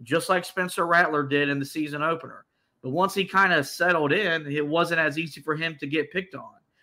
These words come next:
You know, Elijah Huzzy didn't have his best game so far as a Tar Heel, but look at, look at how much he's just individually improved this Tar Heel secondary.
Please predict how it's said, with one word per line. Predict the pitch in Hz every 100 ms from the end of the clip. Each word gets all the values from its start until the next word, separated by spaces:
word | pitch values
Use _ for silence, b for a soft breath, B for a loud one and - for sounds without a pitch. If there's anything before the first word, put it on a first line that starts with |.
| _ _ _
You | 135
know, | 139
Elijah | 151 160 151 151
Huzzy | 151 160 160
didn't | 139 156 147
have | 147 156 147
his | 143 113
best | 131 147 147 143
game | 156 151
so | - 147
far | 139 143 151 156 165 b b b b
as | 143 147
a |
Tar | 143 147 156
Heel, | 151 151 165
but | 139 127
look | 175
at, | 175 123
look | 156 196
at | 226
how | 202
much | 180 170
he's | 175 160 139
just | 147 143
individually | 160 156 139 147 143 139 135 131
improved | 120 - 143 135 120 107 - _ _ _ _ _
this | 127 143 -
Tar | - 147 131
Heel | 139 127
secondary. | - 127 117 117 - 107